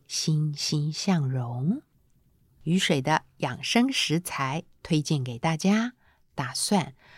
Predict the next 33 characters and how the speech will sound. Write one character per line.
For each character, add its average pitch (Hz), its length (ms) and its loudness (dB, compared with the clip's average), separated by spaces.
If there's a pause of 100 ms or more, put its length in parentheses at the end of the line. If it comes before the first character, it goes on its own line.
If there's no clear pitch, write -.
(160)
可 - 160 -8
以 139 100 -4
暖 151 320 -2
胃、 190 320 0 (420)
提 - 220 -4
振 165 240 2
一 170 40 2
些 185 180 0
食 127 260 0
欲、 170 280 0 (180)
帮 247 160 4
助 247 120 6
消 226 240 0
化、 233 360 -4 (340)
促 - 180 2
进 147 200 2
血 - 180 -2
液 135 180 -6
畅 170 300 0
通、 214 320 2 (500)
降 131 240 0
低 135 360 -6
胆 117 260 -4 (140)
固 156 200 6
醇。 131 640 -4 (640)
还 - 180 0
有 214 160 6
一 180 120 8
个 196 400 2
就 165 160 2
是 143 200 -2
山 190 340 4
药， 202 280 -2